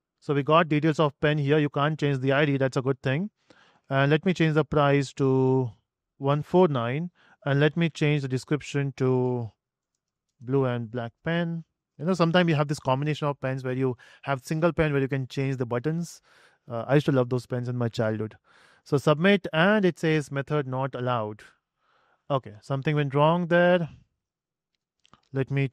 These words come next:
check the console. Okay, so four zero five methods not allowed. Which method is executing? Let me check for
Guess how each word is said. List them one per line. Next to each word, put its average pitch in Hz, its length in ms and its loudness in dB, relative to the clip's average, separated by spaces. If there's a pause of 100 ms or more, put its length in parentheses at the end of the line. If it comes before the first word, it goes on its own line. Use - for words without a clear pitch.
(120)
check 135 300 0 (280)
the 131 220 -2
console. 175 760 0 (440)
Okay, 110 300 -4 (140)
so - 220 -4
four 160 300 2
zero 151 200 2
five 131 800 -4
methods 120 500 -8
not 120 180 -12
allowed. 110 380 -14 (520)
Which 185 300 -2
method 185 300 -2
is 170 100 0
executing? 127 680 -6 (380)
Let 160 220 -2
me 233 160 0
check 185 320 0
for 165 640 2